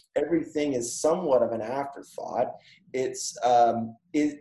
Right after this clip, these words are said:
is it junky? But it's clean. You trust the people, but, you know, the surface, service is what you get.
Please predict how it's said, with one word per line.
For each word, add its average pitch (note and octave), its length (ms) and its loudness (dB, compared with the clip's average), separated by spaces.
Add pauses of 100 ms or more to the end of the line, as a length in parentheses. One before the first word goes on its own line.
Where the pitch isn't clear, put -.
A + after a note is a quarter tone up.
is F3+ 240 4
it G3+ 160 -2
junky? G#3 520 0
But C3 160 4
it's C3 180 0
clean. C#3 560 -2
You C3 120 -4
trust - 520 0
the A2+ 120 -4
people, B2+ 600 -2
but, C3 260 4
you A2+ 140 0
know, A2 180 -4
the A2 80 -6
surface, B2 520 -2
service A#2+ 380 0
is A#2+ 160 -4
what G#2 220 -8
you - 80 -14
get. - 340 -4